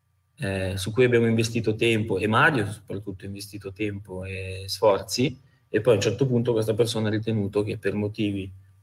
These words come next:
totalmente suoi non, eh, non se la sentisse di proseguire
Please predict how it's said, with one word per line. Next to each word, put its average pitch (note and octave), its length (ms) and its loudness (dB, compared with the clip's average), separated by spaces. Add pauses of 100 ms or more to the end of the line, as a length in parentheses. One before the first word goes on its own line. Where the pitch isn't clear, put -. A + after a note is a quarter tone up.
(200)
totalmente G#2 560 0
suoi F2+ 420 0 (500)
non, G2+ 460 0
eh, F#2 640 -2 (300)
non G#2+ 140 0
se G#2 140 2
la G#2+ 100 4
sentisse G#2 580 0
di G2 340 -2
proseguire F#2+ 1000 -2